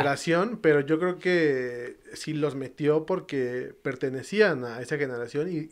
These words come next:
y realmente estuvieron en, en París, güey. ¿Cómo llego a e-, esta conclusión, güey? Porque a Dalí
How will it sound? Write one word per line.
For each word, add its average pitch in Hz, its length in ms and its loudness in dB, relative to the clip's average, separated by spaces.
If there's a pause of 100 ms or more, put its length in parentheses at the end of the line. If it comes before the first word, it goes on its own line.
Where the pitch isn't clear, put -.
y 143 140 -2
realmente 143 640 0
estuvieron 139 460 -4
en, 110 320 -10 (280)
en 127 380 -8
París, 147 320 0
güey. 139 140 -4 (100)
¿Cómo 170 440 4 (960)
llego 160 420 6
a 143 140 4
e-, 160 140 -2 (140)
esta 156 280 -4
conclusión, 151 560 0
güey? 170 140 2
Porque 143 560 -2 (180)
a 143 140 4
Dalí 165 600 2